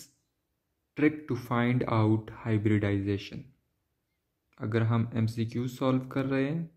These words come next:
तो एमसीक्यूज़ में हमसे पूछा जाता है कि इस मॉलिक्यूल में हाइब्रिडाइजेशन क्या होगी।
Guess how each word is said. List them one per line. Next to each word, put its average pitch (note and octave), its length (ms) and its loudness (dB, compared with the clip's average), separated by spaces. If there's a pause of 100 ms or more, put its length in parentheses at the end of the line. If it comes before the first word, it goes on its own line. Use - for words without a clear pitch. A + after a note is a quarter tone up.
(100)
तो A#2 80 -4
एमसीक्यूज़ A#2 600 -2
में A#2 140 0
हमसे A2+ 340 0 (100)
पूछा A2+ 340 -2
जाता A2 400 0
है A#2+ 240 0
कि A2 220 -2 (840)
इस B2 200 -6
मॉलिक्यूल A2+ 520 2
में A2+ 180 4
हाइब्रिडाइजेशन A2 920 2
क्या A2+ 240 0
होगी। B2+ 400 0